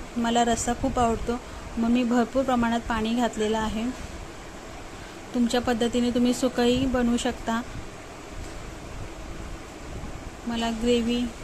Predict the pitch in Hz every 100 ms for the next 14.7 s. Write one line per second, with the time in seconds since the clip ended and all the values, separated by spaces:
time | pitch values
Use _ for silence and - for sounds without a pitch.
0 | 240 226 226 233 233 247 254 - 226 220
1 | 208 240 226 226 240 285 294 240 240 233
2 | 226 220 233 233 220 220 220 220 220 220
3 | 220 - 226 226 220 214 220 254 - -
4 | - - - - - 208 214 220 220 226
5 | 226 233 233 233 226 240 233 240 240 233
6 | 247 240 247 - - - - 247 226 220
7 | 254 - - - - 220 240 240 226 226
8 | 247 233 220 220 226 220 233 277 - -
9 | - - - - - - - 226 233 233
10 | 247 247 - 240 233 226 233 233 226 233
11 | 226 226 226 233 233 220 254 277 - -
12 | - - - - 302 294 285 262 233 208
13 | 214 208 190 185 - - - - 247 226
14 | 226 226 262 - 240 214 190